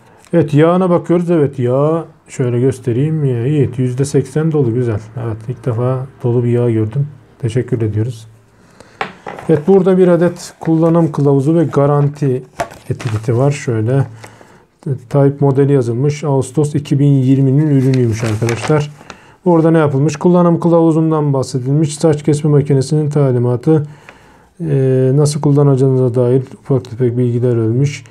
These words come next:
Yağ gerektirmiyor demişler ama, e, yağı yanına koymuşlar yine de. Neyse, yapacak bir şey yok. E, evet, şu şekilde anlatmış. Kullanım kılavuzunda vermiş. Teşekkür ediyoruz orada. Olmaya da bilir tabii ki. Evet, bunlar milimetrik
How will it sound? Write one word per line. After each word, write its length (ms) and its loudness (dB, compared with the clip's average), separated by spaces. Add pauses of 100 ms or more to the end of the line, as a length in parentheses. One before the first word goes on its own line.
(540)
Yağ 200 4
gerektirmiyor 640 4
demişler 400 2
ama, 280 2
e, 20 2 (680)
yağı 300 4
yanına 320 2
koymuşlar 480 -2
yine 240 -2
de. 100 0 (120)
Neyse, 340 0
yapacak 480 -2
bir 40 -18
şey 160 0
yok. 300 -2
E, 120 -6 (1000)
evet, 160 2
şu 160 -10
şekilde 380 0
anlatmış. 440 0
Kullanım 260 0
kılavuzunda 440 0
vermiş. 260 -2
Teşekkür 460 -2
ediyoruz 360 -2
orada. 180 -4 (760)
Olmaya 360 0
da 80 0
bilir 200 -2 (100)
tabii 220 -6
ki. 180 0 (840)
Evet, 220 4
bunlar 440 2
milimetrik 880 0